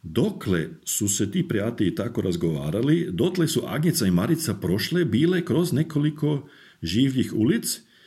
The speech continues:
kada je zbog teploga dana bilo mnogo ljudi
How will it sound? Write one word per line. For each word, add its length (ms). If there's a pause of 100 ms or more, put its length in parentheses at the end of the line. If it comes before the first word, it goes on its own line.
(400)
kada 260
je 100
zbog 280
teploga 420
dana 380
bilo 380
mnogo 440
ljudi 680